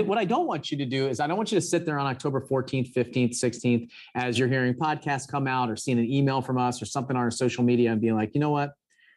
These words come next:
I wish that I went." Or they're there the next week or two weeks later and you're like, "Man, that was a big mistake. I should have gone."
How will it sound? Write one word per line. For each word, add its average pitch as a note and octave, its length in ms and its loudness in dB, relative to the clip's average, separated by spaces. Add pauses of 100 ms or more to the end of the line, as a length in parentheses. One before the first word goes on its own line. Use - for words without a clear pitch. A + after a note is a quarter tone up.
(180)
I - 100 -2
wish F3 260 2
that A#2+ 100 2
I G#2 100 0
went." G2 340 -6 (420)
Or D3+ 220 2
they're C#3 200 4
there D3 180 2
the C3+ 80 2
next C#3 240 0
week B2+ 340 2
or A#2 200 4
two A#2 200 2
weeks C#3 220 2
later B2 300 2
and A2 100 2
you're A2+ 100 2
like, G#2 200 -2 (220)
"Man, A#2+ 220 2
that D3+ 100 2
was C3+ 100 2
a A#2+ 40 2
big A2+ 320 0
mistake. A2 500 -2
I - 60 -4
should - 220 0
have B2+ 100 2
gone." F#2+ 300 -2